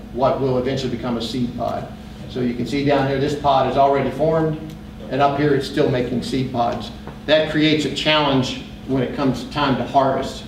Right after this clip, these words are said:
What will happen, the, the lower seeds will mature and get brittle before the top seeds dry down enough. And if you have no way to dry this seed, you really need to get it dry before it goes into storage, or it will mold and heat.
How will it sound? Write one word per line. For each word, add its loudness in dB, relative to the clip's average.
What 2
will 0
happen, 2
the, 0
the -2
lower 4
seeds 4
will 4
mature 2
and 0
get 2
brittle 2
before 2
the 0
top 2
seeds -2
dry 4
down 2
enough. -4
And 0
if -2
you -4
have 4
no 4
way 4
to 0
dry 4
this -2
seed, -2
you 0
really 6
need 4
to 0
get 2
it 0
dry 2
before 0
it 0
goes 2
into -2
storage, 0
or 2
it 2
will 0
mold 0
and -6
heat. -2